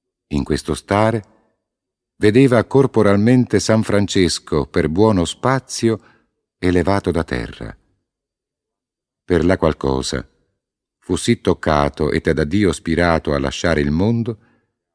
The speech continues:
che di presente uscì di casa sua, et in fervore di spirito corse verso San Francesco. Et giunto a lui, che stava in orazioni,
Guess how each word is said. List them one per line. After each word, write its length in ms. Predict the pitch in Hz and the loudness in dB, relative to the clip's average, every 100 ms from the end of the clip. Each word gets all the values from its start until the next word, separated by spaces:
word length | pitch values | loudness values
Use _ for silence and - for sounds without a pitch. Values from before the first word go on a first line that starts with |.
| _ | _
che 160 | - 80 | -2 0
di 120 | 87 | 2
presente 640 | 98 92 120 143 139 123 | 2 2 4 4 2 2
uscì 340 | 113 101 135 131 | 0 0 -4 -2
di 120 | 113 | 0
casa 300 | 117 113 104 | 0 0 -2
sua, 420 | - 78 71 69 - _ _ - | -4 -4 -2 -4 -6 _ _ -4
et 200 | 90 101 | -2 2
in 120 | 104 | 2
fervore 520 | 113 110 113 143 120 | 2 2 4 4 4
di 100 | 113 | 2
spirito 640 | - 147 165 156 139 123 - _ _ | -2 -2 0 0 0 0 -4 _ _
corse 480 | - 139 143 - 131 | 2 2 2 2 2
verso 400 | 107 123 - - | 4 2 0 -2
San 240 | - 107 104 | 0 0 0
Francesco. 800 | 95 95 - 64 - - - - _ _ _ _ _ _ _ _ _ _ _ _ _ _ _ | -2 -2 -4 -6 -6 -12 -14 -16 _ _ _ _ _ _ _ _ _ _ _ _ _ _ _
Et 240 | 98 107 | -2 0
giunto 400 | 98 139 156 127 | 2 4 4 4
a 60 | 110 | 4
lui, 720 | 104 107 95 87 - _ _ | 4 4 4 2 0 _ _
che 120 | - 78 | -6 -4
stava 520 | - 95 92 80 76 | 0 0 2 2 0
in 140 | 73 | 0
orazioni, 640 | 78 98 - 139 143 131 | 0 -2 0 0 2 2